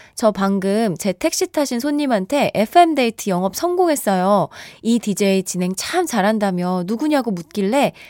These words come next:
신나서 다 알려줬습니다. 저 잘했죠? 하하. 신청곡 김동률의 황금 가면 신청해 봅니다. 제 최애 가수 노래 함께 듣고 싶어요 하셨는데요. 와, 홍보대사다.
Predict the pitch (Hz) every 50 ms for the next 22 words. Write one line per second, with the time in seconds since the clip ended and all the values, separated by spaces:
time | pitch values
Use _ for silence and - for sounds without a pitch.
0 | - - - - 320 320 311 311 294 285 254 208 - - - 196 220 240 247 214
1 | 208 233 240 - 214 196 - - 226 214 196 175 160 - _ - - - - _
2 | _ - - 233 226 - - 196 208 - - - 349 381 392 _ _ _ - 233
3 | 240 240 208 196 180 165 - - - - - - - - - 370 349 339 381 359
4 | 302 294 311 294 220 - _ - - 240 240 233 226 240 254 247 240 220 202 170
5 | 165 165 - - 339 349 339 339 311 330 320 302 294 269 240 196 165 180 247 285
6 | 320 330 302 262 - 247 226 220 208 196 180 170 170 165 156 196 202 175 - -
7 | - - - - _ - - - 190 175 175 175 175 170 175 - - - 330 339
8 | 349 349 349 330 - 202 165 175 - 180 165 151 147 151 151 185 254 294 294 -
9 | - 262 254 240 - - _ - 240 247 - - _ - - 233 220 208 214 240
10 | 277 285 269 254 240 240 240 254 247 233 226 220 214 262 302 330 320 220 185 -
11 | - - - - - - - 294 311 330 339 339 339 339 320 240 190 - - -
12 | - - - - - - - - 403 403 403 440 440 427 427 392 359 339 339 294
13 | 240 190 175 143 165